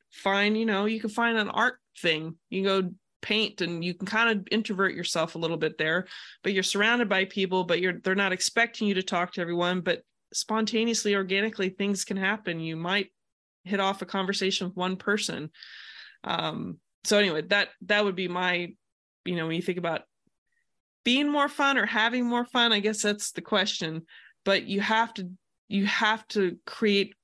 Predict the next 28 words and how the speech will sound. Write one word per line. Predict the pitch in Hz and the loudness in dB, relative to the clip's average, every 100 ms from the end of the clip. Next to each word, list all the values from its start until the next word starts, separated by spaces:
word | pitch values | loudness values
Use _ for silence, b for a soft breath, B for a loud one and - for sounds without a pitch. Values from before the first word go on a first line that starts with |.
| _ _ _ _ _ _ _ _ _ - | _ _ _ _ _ _ _ _ _ -2
I | 208 | 2
mean, | 196 185 | 2 2
being | 240 277 | 2 2
fun | - 240 233 | 2 2 4
by | 208 | 2
yourself, | 190 185 - 214 202 208 | 2 0 0 2 2 0
uh, | 120 147 165 | -4 -4 -2
I | 175 | 0
guess | 175 175 | 0 0
that's | 170 165 - | -2 -4 -6
keeping | 202 185 | -6 -6
yourself | 165 151 160 | -4 -4 -2
occupied, | 175 - 170 151 151 - _ _ | -4 -4 -2 -2 -4 -10 _ _
but | - | 4
it | 220 | 4
really | 214 240 233 | 6 4 2
requires | 196 220 190 185 | 0 0 2 0
connections | - 185 190 196 180 175 175 | -4 -2 -2 -2 -2 -4 -6
and | 160 | -4
people. | 214 208 139 - | -2 -2 -2 -4
So | - - 170 170 | -2 2 2 2
you're | 170 190 | 0 0
gonna | 208 | 2
have | 214 | 2
to | 202 | 0
find | 196 185 | -2 -2
a | 170 | -2
place | - 165 170 - - | 0 0 0 -2 -4